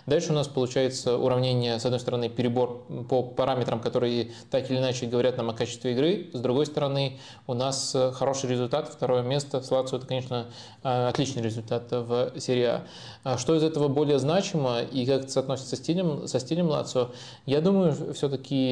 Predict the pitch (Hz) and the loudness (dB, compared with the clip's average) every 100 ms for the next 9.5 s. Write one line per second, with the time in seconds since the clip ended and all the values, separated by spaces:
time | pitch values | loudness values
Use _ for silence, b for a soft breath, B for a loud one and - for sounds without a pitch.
0 | 127 127 127 139 - 131 123 151 147 131 | 4 4 4 2 -2 -8 0 0 2 -2
1 | 127 131 135 147 143 - 131 131 127 123 | 0 2 4 2 0 -2 2 4 6 4
2 | 117 117 B B B B B - 127 123 | 2 -4 B B B B B -6 0 2
3 | 123 120 120 135 - - - 131 131 127 | 2 2 0 -2 -8 -14 -8 0 0 2
4 | 127 123 120 123 123 123 120 120 120 - | 2 2 2 0 -2 2 2 2 0 -4
5 | 127 - - 180 117 117 123 120 123 127 | -2 0 2 0 -2 -4 -6 -2 -2 -2
6 | - 123 123 120 123 120 123 175 175 B | -2 -2 0 0 -4 -4 -2 0 0 B
7 | B 135 156 143 143 143 143 143 135 131 | B -4 -2 0 2 0 0 2 4 2
8 | - 123 147 147 - 123 127 127 117 127 | 0 0 2 2 0 0 2 2 2 2
9 | 117 117 113 113 | 2 2 2 2